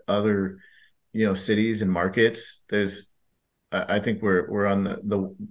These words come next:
we can be on the winning end of that. Like, they're essential in that. Otherwise, every brewery would have to have a hundred trucks, you know? And so, so I, I, I do think they're essential in that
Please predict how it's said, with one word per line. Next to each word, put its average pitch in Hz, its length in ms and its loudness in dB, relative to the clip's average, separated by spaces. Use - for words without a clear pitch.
we 101 100 -4
can 104 200 0
be 110 140 2
on 104 140 4
the 95 80 4
winning 95 420 0
end 90 400 0
of 85 180 -4
that. 85 300 -2
Like, 87 160 -6
they're 127 160 4
essential 104 480 -2
in 87 60 -6
that. 87 200 -2
Otherwise, 110 400 2
every 104 220 0
brewery 107 280 -2
would 101 140 0
have 98 160 -2
to 98 80 -2
have 98 160 0
a 95 80 -4
hundred 98 260 -4
trucks, - 380 -4
you 98 80 -2
know? 95 260 -2
And 98 140 -4
so, 92 240 -4
so 101 240 2
I, 95 140 4
I, 98 320 2
I - 20 4
do 104 180 2
think 95 280 -2
they're 95 180 0
essential 92 460 -2
in 85 80 -2
that 82 160 -4